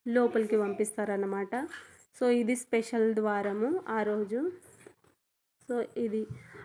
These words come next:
ఆ రోజు తప్ప ఇంకెప్పుడు తెరవరంట, అందుకనే అలా ఉండింది మూసేసి. And ఇది వచ్చేసి పెళ్ళిళ్ళు జరగడానికి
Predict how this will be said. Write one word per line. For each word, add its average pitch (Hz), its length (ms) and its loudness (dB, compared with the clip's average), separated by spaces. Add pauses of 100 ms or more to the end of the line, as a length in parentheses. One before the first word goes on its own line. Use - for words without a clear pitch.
ఆ 220 220 6
రోజు 240 420 2
తప్ప 226 120 -6
ఇంకెప్పుడు 240 600 0
తెరవరంట, 214 800 2 (840)
అందుకనే 220 480 2
అలా 208 320 0
ఉండింది 202 680 0
మూసేసి. 214 840 0 (520)
And 220 320 0
ఇది 220 220 2
వచ్చేసి 226 500 -2
పెళ్ళిళ్ళు 226 580 4
జరగడానికి 208 680 0